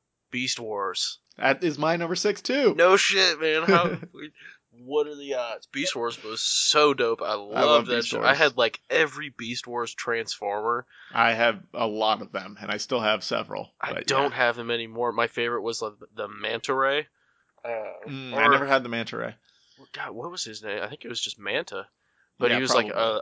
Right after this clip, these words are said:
Speaker 1: a, a really big Transformer, and I had him twice, actually. But both
Speaker 2: Nice.
Speaker 1: times, some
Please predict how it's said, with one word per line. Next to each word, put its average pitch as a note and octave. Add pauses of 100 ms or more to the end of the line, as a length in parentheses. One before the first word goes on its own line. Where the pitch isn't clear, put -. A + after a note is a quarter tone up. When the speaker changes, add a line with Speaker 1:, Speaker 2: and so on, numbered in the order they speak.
Speaker 1:
a, A2
a G#2
really A#2
big G#2+
Transformer, G#2
and G2
I G#2
had G2+
him G#2+
twice, G#2
actually. F#2+
But G2+
both G#2+
Speaker 2:
Nice. G#2+
Speaker 1:
times, G#2
some G#2